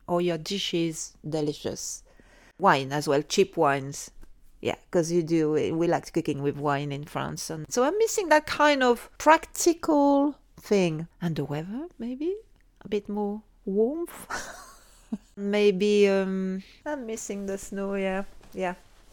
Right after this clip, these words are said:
Did I experience anything that made me, uh, regret coming here? I think for me it was my inside feelings, because I was homesick, that's all. I missed my mom and dad, but, uh,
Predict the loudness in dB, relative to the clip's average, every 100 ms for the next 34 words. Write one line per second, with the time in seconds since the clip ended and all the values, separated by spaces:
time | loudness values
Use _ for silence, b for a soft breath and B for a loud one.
0 | -10 0 2 6 6 6 2 0 2 4
1 | 6 4 -2 -2 0 -2 -2 4 4 4
2 | 0 0 0 0 -4 0 0 -2 -4 -2
3 | 0 2 2 4 4 6 4 4 -2 -4
4 | -2 -2 0 0 -2 -4 _ 0 2 0
5 | 0 0 2 2 0 0 0 -2 -2 -4
6 | -2 -2 -2 -4 -2 0 2 0 -2 0
7 | 2 2 0 -2 -2 2 4 4 0 -2
8 | 2 2 2 -2 2 2 2 -2 -2 0
9 | 2 2 0 -2 -4 -6 -4 -2 -2 -2
10 | -2 2 2 2 0 2 2 0 -8 0
11 | 2 2